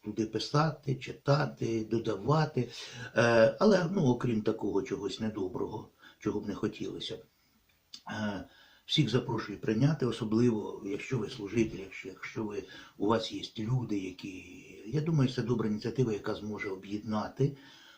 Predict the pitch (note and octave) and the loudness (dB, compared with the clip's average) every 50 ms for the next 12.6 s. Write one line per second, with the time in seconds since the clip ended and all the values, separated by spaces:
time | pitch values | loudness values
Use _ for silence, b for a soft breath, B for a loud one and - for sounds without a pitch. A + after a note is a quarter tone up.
0 | B - - G#2 A2+ B2+ A#2+ B2+ C3+ C3+ C3+ B2 A2 A2 A2+ A2+ - - G#2+ - | B -2 -2 2 4 4 6 8 8 8 8 6 4 2 2 2 0 -2 -4 -6
1 | - G#2+ G#2 G2 B2+ C3 C3 B2 - - - - - C3+ C#3 C3+ C3+ C3+ B2+ A#2 | -10 -10 -6 0 4 6 6 6 4 2 -2 2 4 6 8 10 10 8 8 6
2 | A2 G#2+ G2 A2 C3 C#3 C3+ C#3 B2 A#2+ A2 - - - - C3 B2 B2 B2 A#2+ | 4 4 4 4 4 4 4 4 2 2 2 2 0 -2 -2 2 4 4 6 6
3 | A#2+ B2+ B2+ G#2+ G#2+ G#2+ G#2 F#2+ - C3 - - B B B B B B B B | 6 4 4 4 2 0 -2 -2 -4 -8 -14 -16 B B B B B B B B
4 | B B B B B - F#3+ E3+ D3 D3+ - - B2+ A2 A2 A2+ G#2+ G#2 A2+ A2+ | B B B B B 0 2 2 2 2 2 4 4 4 4 2 2 0 0 0
5 | G#2+ A#2 A2+ - B2+ A#2+ C3+ D3+ E3 E3 - - - - A2+ A#2 B2+ C3+ C#3 C#3+ | 0 0 -2 0 2 4 6 6 6 6 4 0 -8 -8 2 4 6 6 6 6
6 | C#3 - C3 C3+ D3 D#3+ - - - - - - B2 B2 A#2+ A#2+ A#2+ A#2 A2 G#2+ | 2 2 2 2 2 2 -2 -8 -12 -12 -6 -2 0 2 4 4 4 2 2 -2
7 | B B B B B B A2 A2 A2 A2 A2 - - - - - C3 B2+ C3 C3 | B B B B B B -12 -12 -10 -10 -12 -12 -14 -10 -2 2 2 4 4 4
8 | C3+ C3+ C3+ B B B B B B B B - - - - D3 C#3 - - - | 4 2 0 B B B B B B B B -4 -4 -2 0 2 2 2 4 4
9 | C3 A#2+ - - - A2+ G#2+ B2 A2+ A2 C#3 D#3+ E3+ - - C#3 C3 C3 C#3 C3+ | 4 4 4 0 -6 -4 -2 -2 2 4 4 4 4 4 4 4 6 6 4 2
10 | - - - _ _ A3 A#3 A#3 A#3 F3+ C#3+ C3+ - - F3+ F3+ E3+ D#3 A2+ - | 0 -4 -16 _ _ -2 0 2 2 2 0 -4 0 4 6 6 6 6 6 4
11 | D#3 F3 F3 D#3 - C3+ - - B2+ B2 B2 B2 A#2+ A#2 G#2+ - - - C3+ B2+ | 4 4 4 2 -2 -6 -2 2 4 6 8 8 6 6 2 0 0 0 2 4
12 | C3 C3 C3 C3 B2+ B2 A#2 A2+ A2+ G#2 B | 6 8 8 6 6 2 0 -2 -2 -2 B